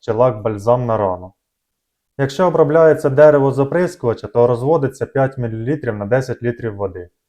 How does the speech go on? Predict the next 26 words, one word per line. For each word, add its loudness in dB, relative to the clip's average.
що -4
є 4
дуже 0
економно. -6
Таким -2
розчином 2
можна 0
обробляти 0
рослину -6
на -10
стадії 0
початок -2
зеленого -6
конуса -2
та 2
рожевий -2
бутон. -8
А 2
якщо 2
обробляти 2
по -6
завязі, 0
утворенню -4
чи -16
дозріванню 0
плодів, -6